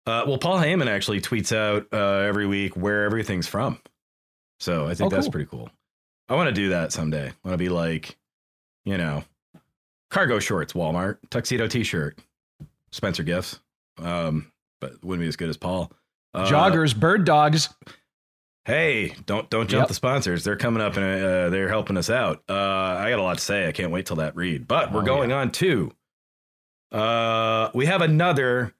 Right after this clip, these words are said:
Speaker 1: Is it a, was this an official K O show, or is this just Kevin Owens cutting a promo?
Speaker 2: I think it's just Kevin Owens cutting a promo.
Speaker 1: Yeah, 'cause
Speaker 2: I mean,
Speaker 1: it, you know,
Speaker 2: I didn't
Speaker 1: they
Speaker 2: see any easels.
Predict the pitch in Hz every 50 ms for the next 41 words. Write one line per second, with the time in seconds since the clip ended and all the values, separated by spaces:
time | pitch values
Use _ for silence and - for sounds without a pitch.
0 | _ _ _ _ - 147 151 185 180 175 170 - 170 175 220 - 320 302 294 294
1 | 277 277 285 285 247 277 254 233 - 233 233 220 220 214 196 196 - 202 190 185
2 | 180 156 135 127 - - 143 - - 139 131 - 151 139 127 120 117 113 110 104
3 | - - 107 107 98 87 - - 95 90 85 82 76 76 73 - _ _ _ _
4 | _ _ _ _ _ _ _ _ 180 170 156 135 117 107 107 - - 113 95 -
5 | - - 110 95 101 98 95 95 92 90 - - 104 95 95 90 85 113 117 117
6 | 110 101 92 90 95 110 104 117 117 117 123 120 139 151 160 151 151 - - 165
7 | 151 143 135 131 120 120 120 123 110 110 110 101 101 - - -